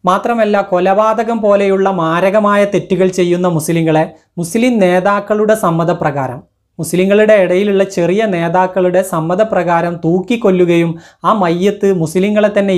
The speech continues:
ഏൽപ്പിക്കുകയും ചെയ്യുമായിരുന്നു. അങ്ങനെ ആ കുളിപ്പിച്ച് കഫൻ ചെയ്തുകൊണ്ട് ആ മയ്യത്ത് മുസ്ലിം ഖബർസ്ഥാനുകളിൽ മറവ് ചെയ്യുകയായിരുന്നു പതിവ്. എന്നാൽ ഇതേ കുറ്റം ചെയ്യുന്ന മുസ്ലിങ്ങളല്ലാത്ത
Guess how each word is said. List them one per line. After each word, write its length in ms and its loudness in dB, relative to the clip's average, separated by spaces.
ഏൽപ്പിക്കുകയും 680 0
ചെയ്യുമായിരുന്നു. 600 0
അങ്ങനെ 260 0
ആ 20 0
കുളിപ്പിച്ച് 600 -2
കഫൻ 320 0
ചെയ്തുകൊണ്ട് 460 2
ആ 100 0
മയ്യത്ത് 440 -2
മുസ്ലിം 360 -2
ഖബർസ്ഥാനുകളിൽ 920 0
മറവ് 360 2
ചെയ്യുകയായിരുന്നു 800 2
പതിവ്. 340 -2
എന്നാൽ 200 0
ഇതേ 180 2
കുറ്റം 320 -4
ചെയ്യുന്ന 400 0
മുസ്ലിങ്ങളല്ലാത്ത 840 0